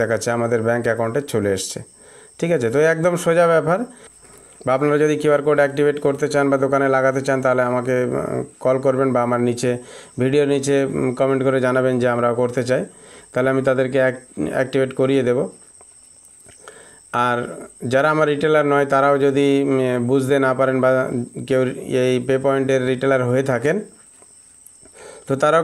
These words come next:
comment করবেন, আমিও তাদের বলে দেবো। বা যদি, উম, তারপরে আপনারা বুঝতে না পারেন তো ওই বিষয়ে আমি একটা video বানিয়ে দেবো যে কীভাবে এটা activate করতে পারে। এর জন্য খরচ নেই, এর জন্য এক থেকে পাঁচ টাকা খরচ হয়, এমন কিছু বেশি খরচ হয় না।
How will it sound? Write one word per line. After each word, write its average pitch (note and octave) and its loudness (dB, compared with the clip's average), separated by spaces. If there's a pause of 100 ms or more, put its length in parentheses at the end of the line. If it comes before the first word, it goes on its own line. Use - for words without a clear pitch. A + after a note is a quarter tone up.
comment D#3 0
করবেন, D#3 2
আমিও D3 2
তাদের C3+ 2
বলে C3 2
দেবো। B2+ 4 (100)
বা B2+ 4
যদি, B2 0
উম, - -6
তারপরে B2+ 0
আপনারা B2+ 0
বুঝতে B2 2
না B2 0
পারেন B2 0
তো B2+ 0 (120)
ওই C3+ 2
বিষয়ে C3+ 0
আমি B2+ 0
একটা B2 -2
video A#2+ 0
বানিয়ে A#2+ 0
দেবো A#2+ 2 (480)
যে C3 0
কীভাবে D3 2
এটা C#3+ 2
activate C3+ 0
করতে B2 0
পারে। C3 2
এর B2+ -2
জন্য C3+ 0
খরচ C3+ 0 (120)
নেই, C#3 -2 (140)
এর B2+ 0 (640)
জন্য C#3 2
এক C3+ 2 (120)
থেকে D3 0
পাঁচ C#3 -2 (100)
টাকা C#3 0
খরচ A#2+ -2
হয়, C#3 2
এমন A#2 -2
কিছু B2 -2
বেশি A2+ -2
খরচ A#2 -2
হয় G#2 0
না। G#2 0